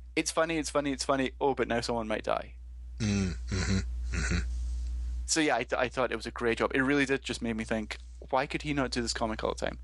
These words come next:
Speaker 1: Not that Andy Diggle stuff was not good, 'cause it was, but this is a lot better.
Speaker 2: Mm, mm. Well, um, interesting. I, hopefully I will get the opportunity to check that out. Um,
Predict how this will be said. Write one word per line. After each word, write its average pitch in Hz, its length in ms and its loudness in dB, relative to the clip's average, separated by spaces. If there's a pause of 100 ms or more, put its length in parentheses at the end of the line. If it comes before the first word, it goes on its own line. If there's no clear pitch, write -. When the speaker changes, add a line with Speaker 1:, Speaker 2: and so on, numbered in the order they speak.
Speaker 1:
Not 214 160 4
that 190 140 4
Andy 185 120 -4
Diggle 160 220 0
stuff - 260 0
was 120 160 0
not 123 220 0
good, 185 220 4
'cause 113 140 -2
it 104 80 -2
was, 139 320 2
but - 180 -4
this 135 180 2
is - 260 -10 (320)
a 123 60 4
lot 113 400 2
better. 104 320 -2 (220)
Speaker 2:
Mm, 101 240 -2 (460)
mm. 90 220 -4 (2250)
Well, 160 420 0
um, 151 720 4 (100)
interesting. 175 480 2 (180)
I, 120 600 4
hopefully 131 300 0
I 120 80 6
will 117 100 0
get 117 160 2
the 113 120 4
opportunity 110 760 -2
to 104 160 -4
check - 360 0
that 104 160 2
out. 110 240 2 (540)
Um, 85 460 -2